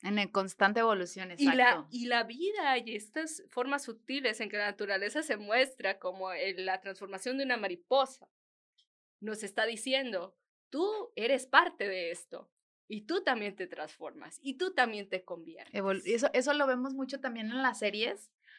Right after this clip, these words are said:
Speaker 1: cómo los personajes van evolucionando temporada con temporada.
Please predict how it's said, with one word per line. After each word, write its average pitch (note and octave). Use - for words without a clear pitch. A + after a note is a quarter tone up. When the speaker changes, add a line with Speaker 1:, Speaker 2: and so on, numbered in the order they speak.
Speaker 1:
cómo A#3+
los D4
personajes A3+
van A3+
evolucionando A3
temporada G3
con G#3+
temporada. F3+